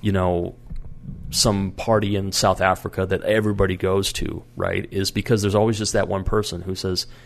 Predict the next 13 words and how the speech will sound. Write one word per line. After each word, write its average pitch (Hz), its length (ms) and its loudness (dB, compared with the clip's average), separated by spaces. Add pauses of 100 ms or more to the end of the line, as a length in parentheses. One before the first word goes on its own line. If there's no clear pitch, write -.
(460)
"Yeah, 120 240 4
I'm, 101 160 2 (520)
I 104 60 0
don't 127 140 -2
wanna 107 160 0
fucking 101 320 2
rely 95 320 2
on 95 120 -4
pop - 280 0
radio 98 440 0
or, 87 320 -4 (340)
you 104 100 -6
know 92 300 -4